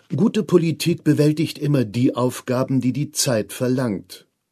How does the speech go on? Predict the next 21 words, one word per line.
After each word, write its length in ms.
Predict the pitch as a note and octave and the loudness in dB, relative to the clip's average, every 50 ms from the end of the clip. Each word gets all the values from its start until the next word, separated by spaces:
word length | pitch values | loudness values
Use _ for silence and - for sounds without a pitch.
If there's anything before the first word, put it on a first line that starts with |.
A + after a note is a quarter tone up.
| _ | _
Und 200 | - G#2+ G#2+ G#2 | -14 -10 -6 2
jetzt, 480 | G#2+ E3+ D#3+ D#3 - - - - - _ _ _ _ _ _ _ _ _ - | 4 4 4 4 0 -6 -8 -8 -12 _ _ _ _ _ _ _ _ _ -4
im 100 | B2 A2 | -2 0
Jahr 220 | A2 A2 A#2 A2+ | 0 0 0 -2
zweitausendeinundzwanzig, 1600 | - - - B2 A2+ A2 - A2 A2 G#2 A2 A2 - - A#2+ A#2+ - A2+ G#2+ - - C#3 C#3+ D#3+ D#3+ - - - - - - - - - - - - - - | -4 -4 -2 -2 -2 -4 -4 -4 -4 -4 -4 -6 -6 -4 -4 -4 -4 -6 -6 -6 -4 -2 -2 -2 -2 -4 -6 -8 -10 -12 -14 -20 -20 -20 -20 -20 -20 -14 -2
sind 240 | - - F3 F#3 - | 4 4 4 6 4
wir 140 | G#3 - - | 2 0 0
in 100 | E3+ - | -2 -2
einer 300 | - D3 C#3+ C3 A#2+ - | 0 0 2 2 2 2
Zeit, 400 | - - B2+ A#2+ A2 F3 - - | 0 -2 0 2 0 0 0 -2
in 140 | C#3 C#3+ | -4 -2
der 200 | B2 C#3 C3+ - | 0 0 0 0
es 200 | - - - - - | -2 -4 -6 -6 -6
gilt 360 | G#2+ G2+ C3 C#3 C#3+ D3+ - | 0 4 4 4 4 2 -2
zu 200 | - - - C3 | -4 -4 -4 -4
fördern. 640 | - - - D#3+ D#3 C#3+ C3+ G#2 F2+ E2+ E2 E2+ _ _ _ - _ _ _ _ - | -6 -4 0 0 0 0 0 -4 -6 -8 -10 -14 _ _ _ -20 _ _ _ _ 10
Überall 640 | F#3+ G3 F#3+ - B2 G#2+ - - A#2 C3 C#3 A2+ - - - - - - - | 12 12 12 10 8 -2 -2 -2 0 2 2 2 0 -2 -16 -20 -20 -20 -14
fehlen 360 | - - B2 C3 C#3 C3+ C3 | -8 -4 0 0 2 2 2
den 160 | A2 G2+ G2 | 0 0 -2
Unternehmen 560 | F#2+ G#2+ G2+ G#2 G2+ G2+ G#2+ A2+ A2+ A2+ A#2 | -4 -6 -6 -4 -2 0 0 2 2 2 0
Fachkräfte. 840 | A2+ - - D3+ D3 - - - - B2 G2+ - - - G#2 F2+ - | 0 -2 -4 -6 -6 -6 -10 -6 -4 -4 -4 -4 -4 -6 -6 -6 -6